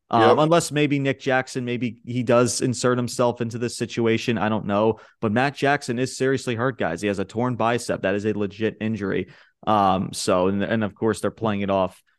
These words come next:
Speaker 1: as well in, in the storyline. So, so
Speaker 2: Mm-hmm.
Speaker 1: Hangman Adam Page makes that announcement. Don Callis interrupts,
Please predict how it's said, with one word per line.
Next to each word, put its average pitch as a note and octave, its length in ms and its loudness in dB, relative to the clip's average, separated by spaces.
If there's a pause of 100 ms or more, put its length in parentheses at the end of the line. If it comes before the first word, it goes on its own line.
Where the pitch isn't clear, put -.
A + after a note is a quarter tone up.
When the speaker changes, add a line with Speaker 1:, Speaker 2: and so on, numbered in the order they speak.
Speaker 1:
as G#2 200 -6
well G2+ 220 2
in, F2+ 140 -6
in G2+ 140 -2
the F#2+ 60 -4
storyline. F#2+ 640 0
So, F2+ 380 -2
so A#2 80 -8
Speaker 2:
Mm-hmm. A#2+ 140 -4
Speaker 1:
Hangman D3 300 2
Adam C#3+ 180 4
Page B2 360 0
makes A#2+ 220 -2
that A#2 140 2
announcement. A2+ 480 -2
Don C3+ 260 0
Callis C3+ 400 0
interrupts, A2 680 0